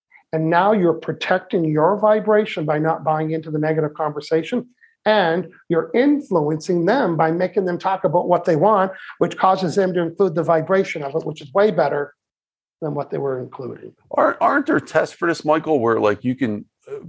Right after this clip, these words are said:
Speaker 2: put, I think something about water, like, you can say a word and, and produce a feeling, and the water actually changes a different color if you said the opposite and looked at and said it to the water, it,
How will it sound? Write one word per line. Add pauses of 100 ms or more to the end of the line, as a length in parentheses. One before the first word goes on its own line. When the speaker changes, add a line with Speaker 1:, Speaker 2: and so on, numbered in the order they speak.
(120)
Speaker 2:
put,
I
think
something
about
water,
like,
you
can
say
a
word
and, (140)
and
produce
a
feeling, (320)
and
the
water
actually
changes
a
different
color
if
you
said
the
opposite (480)
and
looked
at
and
said
it
to
the
water,
it,